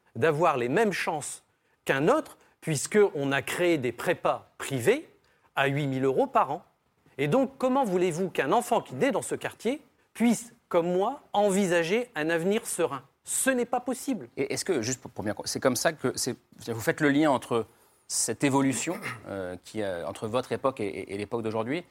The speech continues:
Speaker 2: et la montée de ce communautarisme ?
Speaker 1: Bien
Speaker 2: Est-ce
Speaker 1: sûr.
Speaker 2: Julien Talpin, vous aussi ?
Speaker 1: C'est le recul de la République, tout simplement.
Speaker 2: Julien Talpin, est-ce que, est-ce que, est-ce que vous dites la même chose ?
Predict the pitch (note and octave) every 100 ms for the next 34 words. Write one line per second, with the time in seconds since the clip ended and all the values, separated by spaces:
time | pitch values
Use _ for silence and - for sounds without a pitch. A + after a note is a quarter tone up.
0 | - - - D3+ C#3 D3 D3+ G3 - D#3+
1 | D#3 D3+ D3+ F#3+ C3 C3+ C3+ E4+ E4 -
2 | _ - B2+ C3+ C3+ D3 C3+ C#3 D3+ C#3+
3 | F3+ C#3+ C#3 C3 - F4+ A#4 - D#3 C#3
4 | - A#3 G#4 - _ A#2+ A#2+ A2+ A2 G#2+
5 | G#2+ G#2 D3 C3+ C3 _ _ _ _ -
6 | - D#3 C3+ A#2+ D#3+ C3 A2+ - G#2+ G#2
7 | G#2+ G2+ G#2 - F3+ F3+